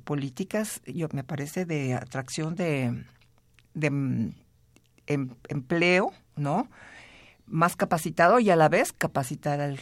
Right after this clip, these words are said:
al que ellos tienen. Pero sí se requiere que también los gobiernos locales adquieran esas capacidades. No podemos esperar que de la noche a la mañana el <laughs> gobierno de Oaxaca, o sea, y de Guerrero, con tantos problemas que tienen, de repo-,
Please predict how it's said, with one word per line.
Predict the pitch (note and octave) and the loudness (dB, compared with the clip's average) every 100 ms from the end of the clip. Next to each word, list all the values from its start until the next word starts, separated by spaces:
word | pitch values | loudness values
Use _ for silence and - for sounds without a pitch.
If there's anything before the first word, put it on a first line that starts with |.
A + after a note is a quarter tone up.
| - | -6
al | C#3 | -6
que | B2+ B2+ | -4 -6
ellos | C3 - | -6 -4
tienen. | E3+ F3 F3+ C3+ C#3 C3+ - | -2 2 2 0 -4 -8 -4
Pero | D#3+ | -4
sí | D#3+ B3+ | -4 0
se | D4+ | 2
requiere | B3+ A3 G#3 G#3+ | 2 2 0 0
que | A3 | -2
también | G3 D#3 E3 F#3 | -2 -2 0 0
los | E3+ - | 0 0
gobiernos | D#3 D#3+ F3+ G3 G#3 | -2 0 -2 -2 -2
locales | F3+ E3+ F3 G3 - | -4 -2 -2 -2 -4
adquieran | D3 - A3 B3 G#3 | -8 -4 0 2 2
esas | F3 F#3 D#3+ | 0 -4 -8
capacidades. | - - D3 D3 D#3+ F#3 E3 - - - - | -8 -6 -6 -2 2 2 0 -10 -18 -20 -6
No | G3 | -4
podemos | F#3 G#3 G#3 G3 F#3+ | 2 2 4 2 0
esperar | - F3+ F3+ F3 | 0 4 4 4
que | D3 | -2
de | C#3 | -4
la | C3+ | -4
noche | D3+ D#3+ | -4 -2
a | E3 | 0
la | D#3+ | 0
mañana | D#3 D#3+ D#3 E3 E3+ | 0 0 0 -2 -4
el | - D3 | -4 -4
<laughs> | C#3+ | 0
gobierno | D3+ D#3+ D#3 D#3 | 2 2 0 -2
de | |
Oaxaca, | D#3 D#3 D3+ - D#3 D#3+ D#3+ | -2 -4 -6 -4 -4 -2 -4
o | C#3+ | -4
sea, | C#3 C#3 C3 - - - - - - | -4 -4 -4 -8 -20 -20 -20 -20 -4
y | D#3 | -2
de | C#3 D3 | 0 0
Guerrero, | D#3+ E3 F3 E3+ | 0 4 4 2
con | D3 C#3 | 0 -2
tantos | D#3 E3 | -2 -4
problemas | D#3 D3+ D3 D#3 - | -4 -4 -2 -4 -4
que | D#3+ | -4
tienen, | E3 D#3+ D#3 | -2 -2 -2
de | D3 | -4
repo-, | C#3 C3 D#3+ | -6 -6 -8